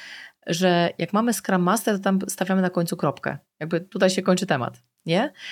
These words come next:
A to jest Scrum Master, który specjalizuje się w jakiejś dziedzinie. To, to tak jak w każdym zawodzie, nie? Że, mm, tak jak patrzę na swój zawód, czyli jestem analityczką,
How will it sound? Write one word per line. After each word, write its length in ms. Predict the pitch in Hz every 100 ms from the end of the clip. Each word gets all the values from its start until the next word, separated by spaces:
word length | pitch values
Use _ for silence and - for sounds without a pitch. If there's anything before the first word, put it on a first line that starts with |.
| - -
A 120 | 170
to 80 | 180
jest 160 | 180
Scrum 220 | - 220 220
Master, 680 | 185 180 - 190 262 359 _ _ _ _ _
który 280 | - 220
specjalizuje 640 | 240 214 196 190 190 214 220
się 140 | 196
w 40 |
jakiejś 360 | 190 190 196 185
dziedzinie. 320 | 185 185 156
To, 80 | 151
to 120 | - 214 -
tak 140 | 240
jak 140 | 247
w 80 | -
każdym 280 | - 226 226
zawodzie, 440 | 247 247 180 151
nie? 280 | 143 147 233 - - - - -
Że, 580 | 170 185 180 180 180 180 196 -
mm, 320 | - - 185 180 -
tak 160 | 185
jak 120 | 185
patrzę 400 | 185 190 - 180
na 260 | 175 175 170
swój 320 | - - 185
zawód, 580 | 170 156 160 185 254 - - -
czyli 280 | - 175 185
jestem 280 | 202 208
analityczką, 880 | 185 180 175 180 170 - - 208 277